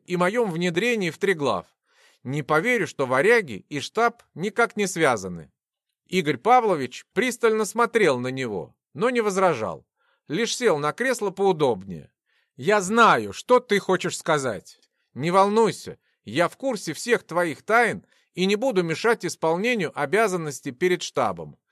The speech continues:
Даже больше скажу, они и посодействовали твоему вступлению в наши ряды.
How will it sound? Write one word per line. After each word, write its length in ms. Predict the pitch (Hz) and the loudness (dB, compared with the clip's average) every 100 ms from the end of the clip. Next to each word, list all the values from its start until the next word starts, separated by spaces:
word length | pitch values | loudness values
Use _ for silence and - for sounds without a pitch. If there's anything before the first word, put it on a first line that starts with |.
| _ _ 120 | _ _ -2
Даже 260 | 151 143 | 0 0
больше 380 | 151 254 208 139 | 2 2 2 -8
скажу, 500 | - 139 110 95 - _ _ - | -4 -4 -4 -8 -14 _ _ -2
они 320 | 151 175 208 | 0 0 -2
и 40 | |
посодействовали 1000 | 190 180 185 190 247 233 - 143 131 127 | -2 -4 0 0 0 -2 -4 -6 -4 -4
твоему 400 | 123 160 185 185 | -4 0 0 0
вступлению 640 | - - 135 208 247 196 139 | -6 -8 -6 -2 -2 -2 -2
в 60 | |
наши 300 | 180 190 175 | 0 0 0
ряды. 420 | 160 143 104 73 | -4 -4 -6 -12